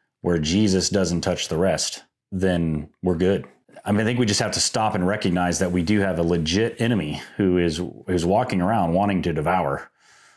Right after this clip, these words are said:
Um, and he's pulled us away from the things of Jesus and the way that Jesus would have us interact. So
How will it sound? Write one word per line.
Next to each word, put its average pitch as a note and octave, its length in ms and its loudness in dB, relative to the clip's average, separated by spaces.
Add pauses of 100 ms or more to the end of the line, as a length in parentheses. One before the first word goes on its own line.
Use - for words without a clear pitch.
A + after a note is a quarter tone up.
(240)
Um, E2+ 280 0
and E2+ 100 0
he's G2+ 240 2
pulled B2 340 0
us A2 140 0
away G2+ 340 2
from F2+ 220 -2
the E2 80 0
things F#2+ 380 0
of D2+ 80 -2
Jesus E2+ 420 0
and E2 80 -2
the D#2 60 -2
way E2 180 0
that D2 180 -4
Jesus E2 420 -2
would D#2+ 100 -2
have D#2+ 160 -2
us D2+ 140 -6
interact. D#2 440 -4
So E2+ 220 -2